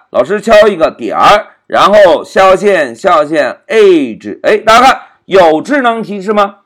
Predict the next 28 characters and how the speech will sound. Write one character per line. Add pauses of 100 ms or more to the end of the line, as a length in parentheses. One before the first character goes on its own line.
(200)
哎， (220)
并
没
有，
对
吧？
现
在
老
师
就
硬
输
入
一
下， (240)
杠
杠
age，
来，
我
们
再
运
行
一
下，
走。